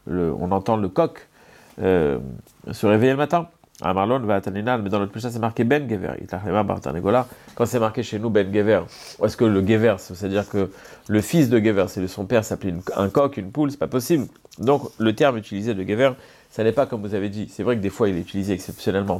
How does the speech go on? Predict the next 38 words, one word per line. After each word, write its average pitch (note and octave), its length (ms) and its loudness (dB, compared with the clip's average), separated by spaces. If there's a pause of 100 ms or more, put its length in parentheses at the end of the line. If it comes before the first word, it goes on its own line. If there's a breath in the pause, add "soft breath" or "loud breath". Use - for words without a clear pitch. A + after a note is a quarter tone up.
pour G2 160 0
nous F#2 60 0
dire G2 160 2
une B2 100 2
poule, E3 160 4
mais A#2 140 4
ici, A#2+ 240 4
on C3 100 0
parle G#2+ 360 0 (360 soft breath)
du G2+ 220 -4
nom B2 200 2
d'une G#2 200 -4
personne, A2 460 0 (260)
on F2+ 100 -6
parle G#2 340 0 (120)
de, F#2+ 320 -4 (180)
euh, F#2+ 380 -10 (960)
de G#2 100 2
quelqu'un G#2+ 280 2
qui G#2 60 -12
s'appelait F2+ 200 -4
comme D#2+ 140 0
ça. - 200 -6 (560 loud breath)
Ben D3 220 2
Bevaï C#3+ 260 4
Alapaki, B2 400 0
on B2 100 -2
a A#2 60 0
vu A#2 100 -4
qu'il A#2 120 -6
était A2 160 0
responsable G#2+ 440 -2
sur G#2 140 -2
les G2 100 0
mèches A#2+ 440 0
de G2 100 2
la F#2+ 100 6
menorah. F2 420 -2